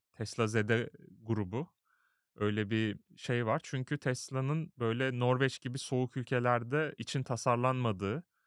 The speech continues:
hani soğukta doğru düzgün çalışmadığı, kapısının açılmadığı, bu şarj edilmesi için kullanılan kapağın açılmadığına dair falan bir şey, e, böyle bir grup kurulmuştu. Şimdi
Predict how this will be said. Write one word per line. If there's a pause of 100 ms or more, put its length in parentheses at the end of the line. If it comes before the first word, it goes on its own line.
(300)
hani
soğukta (340)
doğru
düzgün
çalışmadığı,
kapısının
açılmadığı, (260)
bu
şarj
edilmesi
için (120)
kullanılan
kapağın
açılmadığına
dair
falan
bir (340)
şey, (180)
e,
böyle
bir
grup
kurulmuştu. (1120)
Şimdi